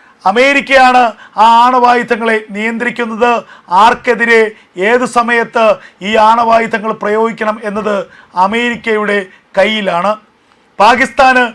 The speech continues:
സ്വന്തമായി ഈ ആണവായുധങ്ങൾ കൃത്യമായി ഉപയോഗിക്കാൻ കഴിയില്ല. കാരണം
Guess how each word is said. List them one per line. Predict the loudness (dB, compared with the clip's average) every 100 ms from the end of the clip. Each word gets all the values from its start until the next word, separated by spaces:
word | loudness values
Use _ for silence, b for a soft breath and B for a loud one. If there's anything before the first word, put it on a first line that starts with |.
| B B -4
സ്വന്തമായി | -2 0 0 0 0
ഈ | 0
ആണവായുധങ്ങൾ | 0 2 2 0 0 -4 -4 -6 -8 b b
കൃത്യമായി | -8 -4 -2 0 -2
ഉപയോഗിക്കാൻ | -2 -2 -2 -4 -4 -2
കഴിയില്ല. | -2 0 0
കാരണം | 2 2 2 -2